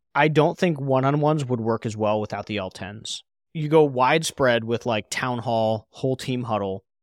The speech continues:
You go team specific to L tens, and you go individual with weekly one-on-ones. And I think that they all build on each other. And it's just this,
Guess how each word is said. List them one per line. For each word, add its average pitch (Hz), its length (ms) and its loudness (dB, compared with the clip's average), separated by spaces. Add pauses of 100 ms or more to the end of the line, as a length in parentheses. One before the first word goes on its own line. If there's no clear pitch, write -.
(160)
You 120 120 -8
go 127 160 2
team 147 360 -2
specific 110 760 -4
to - 120 -8
L 120 180 -4
tens, 104 580 -6 (180)
and 131 120 -6
you 131 80 -4
go 120 280 -2
individual 120 760 -2 (120)
with - 180 -10
weekly 113 280 -4
one-on-ones. 95 680 -10 (400)
And 139 100 -2
I 135 100 2
think 165 240 0
that 160 120 2
they 131 140 4 (100)
all 127 240 4
build 120 540 0
on 120 180 -6
each 104 200 -8
other. 131 360 -4 (380)
And 120 560 -2
it's 127 220 -6
just - 260 -2
this, - 280 -2